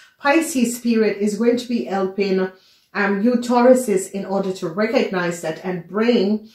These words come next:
that balance into your world and understand what was happening, what was transpiring. So this is wonderful. I do love you guys.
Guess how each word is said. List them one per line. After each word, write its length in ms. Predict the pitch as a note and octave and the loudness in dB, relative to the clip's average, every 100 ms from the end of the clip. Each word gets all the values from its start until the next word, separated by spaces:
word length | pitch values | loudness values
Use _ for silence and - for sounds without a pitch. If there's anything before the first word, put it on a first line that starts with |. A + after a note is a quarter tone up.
| _ _ _ | _ _ _
that 360 | G#3+ G#3 E3+ - | 0 0 -4 -2
balance 640 | F#3+ A3+ A#3 G3 F#3 - | 0 2 2 2 -2 -6
into 380 | G3+ F#3+ - F#3+ | -6 -4 -6 0
your 200 | F#3 F3+ | 2 2
world 360 | F#3 F#3 F3 F3+ | 2 2 2 -2
and 160 | F#3 - | -6 -2
understand 960 | G#3 G#3+ F#3+ F#3 - G3+ G3+ F#3 F#3 - _ _ | 2 4 4 -2 -2 2 2 2 -2 -6 _ _
what 380 | F3+ G#3 A3+ G#3+ | -2 2 2 2
was 180 | G#3 | 2
happening, 400 | F#3 E3+ F3+ F3 E3+ | 0 -6 -6 -4 -2
what 200 | F#3 - | -2 0
was 220 | F#3 F3 | -2 -4
transpiring. 640 | - F#3 E3+ - E3 E3 E3+ | -6 -6 -6 -8 -4 -4 -4
So 180 | - F3+ | -4 -4
this 280 | F3 - F3 | -2 -4 -4
is 220 | E3 E3 | -8 -8
wonderful. 520 | E3 E3+ E3 F3 E3+ | -4 -4 -4 -2 -2
I 140 | F3+ | -2
do 240 | E3+ G3+ A#3 | -2 0 4
love 260 | A#3 G#3+ | 4 4
you 140 | A3 G3+ | 2 0
guys. 480 | G#3 G#3+ B3 D#4 | 2 2 2 0